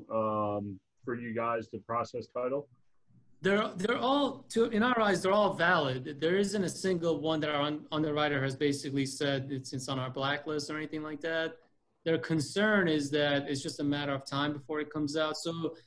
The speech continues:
Speaker 2: they, they, they all provide different, different systems. So, like, a company like DocuSign, they're, like, you know,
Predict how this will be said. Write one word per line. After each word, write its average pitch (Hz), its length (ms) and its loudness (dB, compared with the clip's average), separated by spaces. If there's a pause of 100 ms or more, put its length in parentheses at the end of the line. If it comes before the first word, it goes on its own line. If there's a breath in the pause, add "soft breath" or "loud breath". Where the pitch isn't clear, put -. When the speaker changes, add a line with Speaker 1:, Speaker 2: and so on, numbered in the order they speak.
(200 loud breath)
Speaker 2:
they, 214 120 8
they, 240 320 2
they 208 120 6
all 254 160 6
provide 190 340 0
different, 165 460 -2
different 165 300 0
systems. 143 440 -4
So, 160 120 -2
like, 151 160 -4
a 160 60 -6
company 170 340 -4
like 151 220 -2
DocuSign, 156 800 -2
they're, 147 120 0
like, 139 200 -2 (160)
you 143 100 -2
know, 139 80 -4